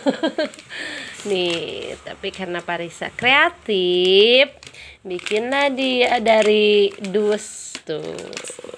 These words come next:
yang dilapisi, eh, apa, kertas kado, terus tulis, aduh, itu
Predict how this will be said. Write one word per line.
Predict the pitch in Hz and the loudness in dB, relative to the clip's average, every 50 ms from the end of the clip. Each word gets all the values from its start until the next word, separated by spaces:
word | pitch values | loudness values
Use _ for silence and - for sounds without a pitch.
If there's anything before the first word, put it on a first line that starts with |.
| - - - - - - | -14 -14 -14 -14 -14 -12
yang | - - 101 | -12 -10 -10
dilapisi, | 95 180 104 - 98 98 - - 220 107 - - - - - - 233 247 262 269 277 277 277 277 269 269 269 269 269 - - - - - - - - - - - - - - - - - | -8 -8 -8 -8 -8 -8 -10 -10 -12 -12 -12 -12 -14 -16 -10 -6 -4 -2 0 0 0 0 -2 -2 -2 -2 -2 -2 -4 -4 -6 -10 -16 -18 -18 -18 -20 -20 -20 -20 -20 -20 -20 -20 -20 -10
eh, | - 190 185 180 175 180 180 185 | -4 -2 -2 0 0 0 -2 -2
apa, | 185 175 170 - 220 226 233 | -2 -4 -6 -10 -12 -14 -14
kertas | - - 220 214 196 185 - | -12 -12 -8 -6 -6 -8 -6
kado, | - 190 175 180 180 185 196 196 202 202 196 196 190 190 185 180 - | -4 -4 -2 0 0 2 2 4 4 4 4 4 4 4 2 2 0
terus | - 180 180 175 - - - - - - - - - - | -4 -8 -10 -10 -12 -14 -20 -20 -20 -20 -20 -20 -14 -10
tulis, | 196 180 180 175 175 | -6 -4 -4 -4 -6
aduh, | - - 214 220 214 - - - _ - - - - - - - - - - - - - - - _ _ _ | -8 -12 -14 -14 -16 -18 -20 -14 _ -12 -12 -10 -12 -12 -12 -12 -10 -12 -12 -12 -14 -14 -16 -20 _ _ _
itu | _ - 254 247 | _ -14 -10 -6